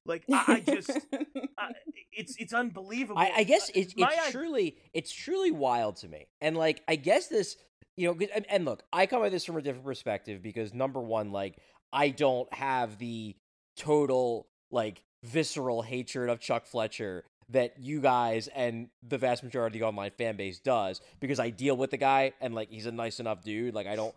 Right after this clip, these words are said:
Speaker 3: particularly like to see him, like, you know, decapitated at the guillotine like everybody wants him to be. That said,
Speaker 1: I
Speaker 3: it does shock me. Like, it's very clear that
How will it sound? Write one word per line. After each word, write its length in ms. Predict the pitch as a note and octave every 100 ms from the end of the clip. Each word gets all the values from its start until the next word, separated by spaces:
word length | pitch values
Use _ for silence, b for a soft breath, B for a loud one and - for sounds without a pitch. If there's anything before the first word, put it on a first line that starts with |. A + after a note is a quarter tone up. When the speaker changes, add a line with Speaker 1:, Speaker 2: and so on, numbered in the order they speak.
| b _
Speaker 3:
particularly 440 | D3 C#3 A2 A#2 G#2
like 320 | G2+ G#2+ -
to 100 | -
see 300 | - A#2+ A2+
him, 260 | A#2 A#2
like, 220 | A2+ G#2 G2
you 80 | A2
know, 160 | F#2+
decapitated 800 | F#2 G#2 - G2+ G2+ G2 G#2+ G#2
at 120 | G2
the 60 | F#2+
guillotine 520 | F2 G2 G#2 A#2+ A2+
like 180 | G#2+ G2+
everybody 340 | G#2 G2 G2
wants 280 | F2+ F2+ G2
him 100 | A#2+
to 100 | G#2+
be. 260 | C#3 D3+ C3 B B E3
That 280 | C#3+ A#3+ D#3
said, 440 | - A3+ G#3+ G2+ - -
Speaker 1:
I 140 | - -
Speaker 3:
it 240 | G#3 D3+
does 300 | - G#3 D4
shock 500 | - - F3 C#3+ -
me. 280 | G#2+ D2+ - -
Like, 280 | D#3 - b b b -
it's 200 | A3+ E3
very 340 | E3+ C#4 F4
clear 480 | B3 - G#3 F3+ D3+
that 180 | B2+